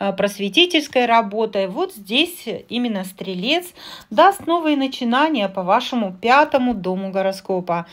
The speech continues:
и принесет здесь радости и творческий потенциал. И захочется, э, включать се-, себя в мероприятия своих детей, э, включаться, э, в те, э, успехи своих детей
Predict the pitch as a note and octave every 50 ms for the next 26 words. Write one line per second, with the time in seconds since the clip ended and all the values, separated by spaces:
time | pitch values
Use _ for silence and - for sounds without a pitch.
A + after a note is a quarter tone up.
0 | - - - - - - C4 A#3 C4+ D4+ D#4 E4+ F4 F4 F#4 F4+ E4 C4+ G3+ A#3
1 | A#3 A3+ - A#3 A3 B3 C#4+ D#4 C#4 C4 C4 B3 - - - B3+ B3 A#3+ G3 -
2 | - F#3+ F#3+ F#3+ F#3 F#3 F3 G3+ C4+ D4 - - D4 C#4+ - C4 A#3+ A#3 A3+ A3+
3 | A3 A3+ A3+ A3+ - A3 G#3+ G#3+ G#3+ G#3+ A3 A3 - - - - - - - A3
4 | G#3 A#3+ B3 - F#4+ F#4 - F4+ - - - - D4+ D4 D4 D4 C#4+ C#4+ - -
5 | - - - - A3+ A3+ A3+ A3+ A3+ A3+ A3 G#3+ G#3+ - - A#3+ B3+ B3+ - E4+
6 | E4 E4 E4 - - - - A#3 A3 A3 A3 A3+ A3 - - A3+ A3 G3 G#3+ A#3+
7 | C4+ D4+ D#4+ D#4+ D4+ B3+ - - F#3 F#3 F3+ F#3 F#3+ F#3+ G3 G3 F#3+ G3 F#3 G3
8 | G3 A3 B3 C4 C4+ C4+ - - G3 G3 F#3+ F#3+ - F3+ G3+ A3+ A3+ G#3+ F3+ F3+
9 | F3+ F3+ - B3+ C4+ C#4+ C#4+ C#4+ C#4 - - - - - - - - - G3 G3
10 | F#3+ - A3+ A#3 A3+ D#4 D#4 D#4 D#4 D#4+ - A#3+ A#3 A3+ A3 A3 G#3+ G#3 - -
11 | - - - - G3 G3 G3 G3 F#3+ - - C4 C#4 C#4 C#4+ C4+ B3+ G#3 - -
12 | - F#3 G3 G3 F#3+ - G#3+ A#3 - - - A#3 A#3 C#4 D#4+ E4+ - D4+ C4+ -
13 | - B3 B3 B3 A#3 G#3+ G#3 A3+ A3+ A3+ - - A3+ A3 A3 A3+ A3+ A3